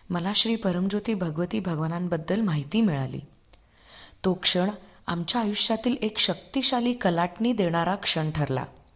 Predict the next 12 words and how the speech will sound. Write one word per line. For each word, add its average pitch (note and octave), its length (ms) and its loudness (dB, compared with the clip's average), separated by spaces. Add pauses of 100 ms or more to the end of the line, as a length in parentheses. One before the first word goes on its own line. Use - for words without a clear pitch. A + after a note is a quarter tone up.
(880)
मी G#3 100 6
कोइंबतूरमध्ये A3+ 920 2
सत्संगांना A3+ 720 -2
जाण्यास F#3 380 0
सुरुवात D#3+ 380 0 (120)
केली D3+ 280 0 (420)
आणि A#3+ 140 0
माझ्या B3+ 300 0
मुलाच्या G3+ 440 -2
प्रकृतीत G3+ 520 -2
सुधारणा F#3 500 0
व्हावी F3+ 340 0